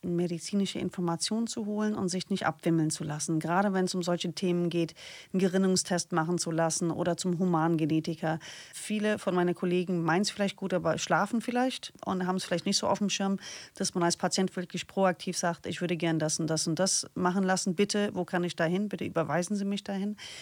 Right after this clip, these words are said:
Und auch dieses zweite Thema Adoption, nicht vergessen. Es, äh, es gibt auch andere Möglichkeiten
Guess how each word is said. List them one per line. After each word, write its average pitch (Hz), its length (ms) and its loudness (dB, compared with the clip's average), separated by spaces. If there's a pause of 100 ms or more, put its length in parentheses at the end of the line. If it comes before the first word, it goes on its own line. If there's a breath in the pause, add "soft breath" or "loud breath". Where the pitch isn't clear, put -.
(340 loud breath)
Und 180 140 2
auch 165 140 4
dieses 185 280 -2
zweite 175 300 0
Thema 190 320 0
Adoption, 226 600 -2
nicht 170 200 0
vergessen. 220 640 -2
Es, - 300 -6
äh, 170 360 -4
es - 260 -12
gibt - 180 -2
auch - 140 -2
andere 202 280 0
Möglichkeiten 214 800 -4